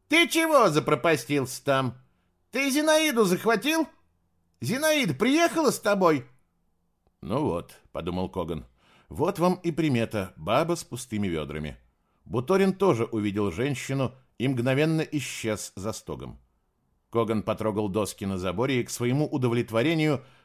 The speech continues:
нашел ту, что держалась на одном верхнем гвозде.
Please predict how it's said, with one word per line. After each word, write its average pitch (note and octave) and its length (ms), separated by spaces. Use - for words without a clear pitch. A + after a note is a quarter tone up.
нашел C#3+ 420
ту, - 200
что - 180
держалась C#3+ 560
на B2+ 180
одном G#2+ 320
верхнем F2+ 480
гвозде. F2+ 440